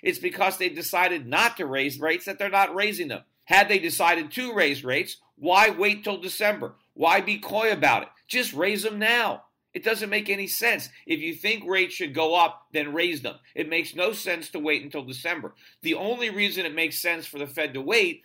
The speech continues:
is because they have no intention of actually raising rates at all. That's why they're waiting, but they still want to maintain the perception that they're actually considering a rate hike,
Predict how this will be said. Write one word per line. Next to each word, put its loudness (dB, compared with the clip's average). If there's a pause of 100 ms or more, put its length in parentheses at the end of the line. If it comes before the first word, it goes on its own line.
(140)
is -4
because 0
they 2
have 2
no 0
intention -4
of -4
actually -2
raising -4
rates -2
at -4
all. 2 (200)
That's 4
why 4
they're 0
waiting, 2 (320)
but -2
they 2
still -2
want -4
to -6
maintain -2
the -8
perception -2 (220)
that -2
they're -2
actually 2
considering -6
a -4
rate 0
hike, 0